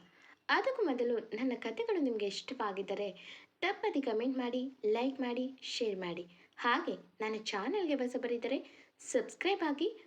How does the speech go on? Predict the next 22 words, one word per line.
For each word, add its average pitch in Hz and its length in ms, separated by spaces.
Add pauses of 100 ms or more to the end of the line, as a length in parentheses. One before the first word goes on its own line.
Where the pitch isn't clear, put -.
(200)
ಪಕ್ಕದಲ್ಲಿರುವ 277 680
ಬೆಲ್ 220 220
ಐಕಾನ್ನ 226 360
ಕ್ಲಿಕ್ 339 300
ಮಾಡಿ. 185 240 (400)
ಇದರಿಂದ 233 420 (320)
ನನ್ನೆಲ್ಲ 262 480
ಕಥೆಗಳ 208 380 (100)
ನೋಟಿಫಿಕೇಶನ್ 202 760 (360)
ನಿಮಗೆ 262 280
ಸಿಗುತ್ತೆ. 180 360 (480)
So - 100 (400)
ಬನ್ನಿ 269 280 (260)
ಕಥೆಯ 349 360
ಮುಂದುವರಿದ 240 600
ಭಾಗನ 214 480
ನೋಡೋಣ. 220 400 (1300)
ಎಪಿಸೋಡ್ 339 640
ಫಿಫ್ಟಿ 262 280
ಸಿಕ್ಸ್. - 400 (420)
ಇಂದಿನ 294 380
ಸಂಚಿಕೆಯಲ್ಲಿ 202 640